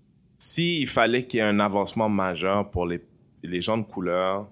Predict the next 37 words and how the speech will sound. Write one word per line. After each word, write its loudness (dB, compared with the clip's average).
les -8
gens -4
qui -18
sont -8
pas -2
la 2
majorité, -6
ça -8
devrait -4
être -12
aujourd'hui. -14
Tu -20
comprends ? -4
Le -20
premier -4
ministre -6
canadien, -6
c'est -12
un -10
libéral, -4
c'est -20
un -14
gars -16
de -20
gauche. -2
Le -20
premier -2
ministre -2
québécois, -4
c'est -8
un -8
libéral, -4
c'est -10
un -6
gars -12
de -20
gauche. -4